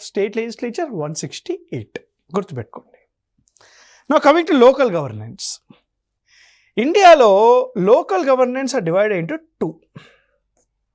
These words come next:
They are divided into two. First one is called, uh, rural local self governance. రెండోది అర్బన్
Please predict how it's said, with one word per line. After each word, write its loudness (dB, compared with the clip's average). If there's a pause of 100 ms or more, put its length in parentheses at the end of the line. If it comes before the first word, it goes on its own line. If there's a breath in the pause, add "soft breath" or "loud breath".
(1120)
They -2
are -6
divided -4
into -10 (100)
two. -8 (1900 soft breath)
First 0
one -2
is -6
called, 0 (220)
uh, -4
rural 0 (440)
local -4 (200)
self -6 (100)
governance. -8 (880 soft breath)
రెండోది 0 (760)
అర్బన్ 0